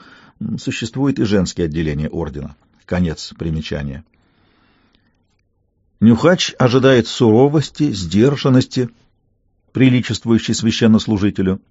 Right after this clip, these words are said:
Но отец Бойл открывает в тренировочном костюме, энергично растирая лицо и голову полотенцем. Входите. Вам повезло, что вы меня застали. Я выходил на вечернюю пробежку. Я без неё не могу, понимаете?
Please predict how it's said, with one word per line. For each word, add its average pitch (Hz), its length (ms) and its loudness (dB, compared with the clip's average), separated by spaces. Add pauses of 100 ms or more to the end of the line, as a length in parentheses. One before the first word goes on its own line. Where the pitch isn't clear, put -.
(960)
Но 120 260 4
отец 120 300 2
Бойл 127 300 4
открывает 113 680 2
в - 100 -20
тренировочном 113 680 2
костюме, 156 640 0
энергично 110 720 2
растирая 110 460 2
лицо 95 360 0
и 90 40 2
голову 113 400 2
полотенцем. 85 680 -2 (1040)
Входите. 135 520 2 (600)
Вам 113 260 6
повезло, 117 460 4
что 98 160 -2
вы 90 80 0
меня 92 220 2
застали. 120 480 2
Я 113 220 4
выходил 110 440 2
на 104 60 4
вечернюю 101 440 0
пробежку. 85 540 -2 (260)
Я 120 220 -2
без 131 220 0
неё 127 240 4
не 123 240 6
могу, 120 420 0
понимаете? 101 680 0